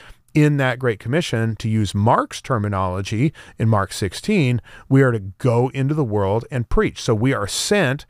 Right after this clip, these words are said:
and pre-, to, to preach what? Preach the gospel to every person, to every creature. Okay?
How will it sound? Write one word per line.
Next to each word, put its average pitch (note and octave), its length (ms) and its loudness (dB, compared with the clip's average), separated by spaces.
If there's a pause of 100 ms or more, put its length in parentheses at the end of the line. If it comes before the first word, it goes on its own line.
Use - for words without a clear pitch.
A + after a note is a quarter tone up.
(320)
and A2+ 160 0
pre-, C3+ 540 -2
to, C#3 160 0
to A#2+ 220 -4
preach - 280 0
what? A#2 200 0
Preach B2+ 260 -2
the B2+ 100 -2
gospel A#2 440 0
to - 140 -10
every G#2+ 220 -2
person, A2+ 440 -4
to F#2 40 -4
every G2+ 180 -6
creature. C3 500 -4 (500)
Okay? A2+ 400 2